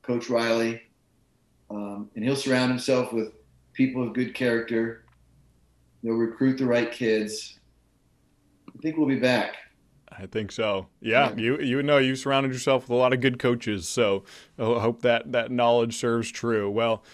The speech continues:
Speaker 2: hey, H D, thanks so much for your time. That's a, been a solid half hour of good, you know,
Speaker 1: <laughs>
Speaker 2: life advice and philosophy, and so, um,
Speaker 1: Yeah.
Speaker 2: thanks so much for chatting about some Oregon State sports history and the things you've learned. Th-,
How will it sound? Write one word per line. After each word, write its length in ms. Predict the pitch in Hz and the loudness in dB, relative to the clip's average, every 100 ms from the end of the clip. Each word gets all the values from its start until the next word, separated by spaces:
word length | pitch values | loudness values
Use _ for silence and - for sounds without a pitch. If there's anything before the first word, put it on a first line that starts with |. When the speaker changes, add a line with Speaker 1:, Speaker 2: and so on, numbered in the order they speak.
| - - | -20 -2
Speaker 2:
hey, 200 | 127 117 | 0 2
H 260 | 135 131 | 2 0
D, 120 | 147 | 0
thanks 260 | 131 139 147 | 2 0 0
so 80 | 147 | 0
much 160 | 135 | 0
for 140 | 123 135 | 0 2
your 140 | 120 | 2
time. 580 | 120 123 131 131 135 135 | 2 0 2 2 2 0
That's 180 | 123 117 | -2 -2
a, 120 | 113 | -2
been 240 | 117 127 | 0 0
a 60 | 120 | 0
solid 360 | - 131 127 117 | 2 4 4 4
half 240 | 127 120 | 2 4
hour 380 | 127 123 123 117 | 4 6 6 4
of 120 | 107 | 0
good, 400 | 113 120 117 120 | 0 2 0 -6
you 120 | - 113 | -4 -4
know, 140 | 104 | -2
Speaker 1:
<laughs> 160 | 101 113 | 0 2
Speaker 2:
life 220 | 127 - | 2 2
advice 500 | 127 117 123 139 - | 0 4 4 4 0
and 140 | 127 | -4
philosophy, 800 | - 120 120 120 - - 131 123 | 0 2 4 2 -6 -4 -2 0
and 180 | 117 113 | 0 0
so, 380 | - 110 104 101 - - - | 2 2 2 -2 -12 -20 -6
um, 240 | 107 107 | -2 0
Speaker 1:
Yeah. 40 | 110 | 0
Speaker 2:
thanks 260 | 123 120 - | 0 0 0
so 100 | 117 | 0
much 240 | 117 117 | 2 0
for 160 | - 117 | -2 -2
chatting 340 | - 120 117 | 2 2 2
about 280 | 107 113 110 | 0 0 0
some 120 | 113 | -2
Oregon 320 | 110 117 110 | 2 2 2
State 280 | 101 123 127 | -2 -2 -2
sports 340 | - 120 120 | -2 -2 -2
history 460 | 127 120 - 123 123 | -4 -6 -2 0 0
and 100 | 117 | 0
the 60 | 101 | 0
things 240 | 117 104 | -2 0
you've 160 | 117 113 | 0 2
learned. 240 | 101 95 | 0 -2
Th-, 180 | 101 | -4